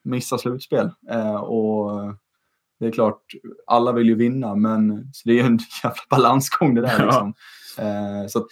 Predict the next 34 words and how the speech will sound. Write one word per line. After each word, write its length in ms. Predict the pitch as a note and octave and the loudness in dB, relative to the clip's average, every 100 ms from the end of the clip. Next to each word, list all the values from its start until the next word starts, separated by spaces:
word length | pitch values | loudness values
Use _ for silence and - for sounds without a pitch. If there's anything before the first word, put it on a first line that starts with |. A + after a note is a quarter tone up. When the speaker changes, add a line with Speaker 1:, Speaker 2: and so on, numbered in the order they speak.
| - - | -10 0
Speaker 1:
man 120 | C#3 | 2
har 80 | D#3 | 4
ju 60 | |
alltid 280 | D3+ D3+ D3+ | 4 2 2
fått 180 | D#3 D3+ | 2 2
sena 280 | - C#3+ C#3 | 0 2 2
picks 360 | - C#3+ - C3 | 2 -2 -2 -6
hela 140 | B2 | -4
tiden 320 | B2+ C3 B2 | -2 -2 -2
i, 260 | A#2+ A#2+ A#2+ | -4 -2 -2
i 40 | |
draften, 460 | A#2 C3 B2 - B2+ | 0 0 -2 -4 -6
vilket 280 | A#2+ A#2 B2 | -4 -4 -2
har 60 | |
gjort 220 | B2+ C3 | -2 -2
att 140 | A#2 A#2 | -4 0
man 100 | A2+ | 0
har 220 | B2 B2 | 2 0
inte 160 | A#2 A#2 | 0 0
haft 200 | A#2 - | -2 0
chansen 380 | C#3 C3+ A2 | 0 0 -2
att 140 | A2 G#2+ | -4 -2
få 80 | C3 | -2
in, 220 | C#3 A#2+ _ _ _ _ | -2 -4 _ _ _ _
Speaker 2:
Nej. 260 | - A2+ A2+ | 0 4 4
Speaker 1:
eh, 80 | G#2 G#2+ | 2 0
de 160 | A#2 A2 | 2 4
här 260 | G#2+ G#2 | 4 2
stora 520 | G#2 A#2 G#2+ G#2+ G2+ G2 | -2 -2 0 2 2 0
talangerna 680 | - G#2+ G2+ G2 G#2 G2 F#2+ | -2 0 0 0 -4 -6 -8
till, 340 | - B2+ A2+ G#2 | -8 -4 -4 -4
eh, 340 | G2+ G2 A2+ | -8 -12 -6
organisationen, 600 | A2 G2+ G#2+ G2+ G#2 G2+ | -4 -4 -6 -8 -6 -6
och 360 | G2+ G#2 G2+ | -2 -2 -2